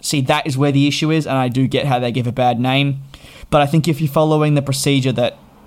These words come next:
they themselves put on their website, it's very difficult, and, uh, sorry, it's, it's not very fair, and I think this whole idea that they talk down to you, and they do talk down to you, is not appreciated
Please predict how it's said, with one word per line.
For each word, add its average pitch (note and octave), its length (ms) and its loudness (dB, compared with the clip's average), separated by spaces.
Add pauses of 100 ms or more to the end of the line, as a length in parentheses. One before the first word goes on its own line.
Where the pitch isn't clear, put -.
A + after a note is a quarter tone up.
they C3+ 340 0
themselves C3 500 2
put C3 160 -2
on B2+ 100 0
their A#2 120 0
website, A2+ 580 -2 (340)
it's C3 140 -6
very C3+ 280 2
difficult, G#2 600 -6
and, A#2+ 360 -2 (960)
uh, D3+ 80 0
sorry, C3+ 280 0
it's, C#3 200 -2
it's C#3+ 140 -2
not D3+ 180 2
very C#3 200 0
fair, A#2+ 400 -2
and B2 120 -2
I B2 60 -2
think F3 260 -4 (1300)
this C#3 340 2
whole D3 380 2
idea B2+ 300 0
that A#2+ 80 -6
they A#2+ 120 -2
talk C3+ 320 -4
down B2+ 260 -2
to D3+ 100 -4
you, D3 180 0
and B2 100 -2
they A#2+ 100 -2
do A3+ 160 0
talk E3 220 -2
down D3 240 0
to C3+ 100 -6
you, A#2 140 -4
is A#2+ 120 -2
not C3 140 2
appreciated A#2 680 -6